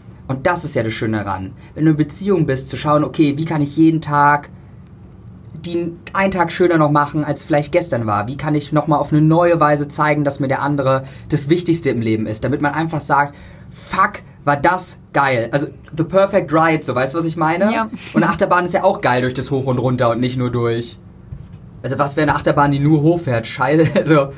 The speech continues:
Speaker 2: Ja.
Speaker 1: übel langweilig.
Speaker 2: True.
Speaker 1: Und das ist so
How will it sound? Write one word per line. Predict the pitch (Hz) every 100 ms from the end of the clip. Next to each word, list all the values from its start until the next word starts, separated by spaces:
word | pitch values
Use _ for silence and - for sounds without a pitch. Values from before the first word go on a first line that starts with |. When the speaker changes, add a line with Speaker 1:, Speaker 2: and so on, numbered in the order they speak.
| 262
Speaker 2:
Ja. | 254 214 - 143 160
Speaker 1:
übel | 190 190 160
langweilig. | 135 135 135 123 120 120 123 - - - - - - - - - - - - - -
Speaker 2:
True. | - 262 330 277 262 254 262 269 285 - - - - - - - - - - - - - - - -
Speaker 1:
Und | 117
das | 131 131
ist | 120
so | 123 117 117 117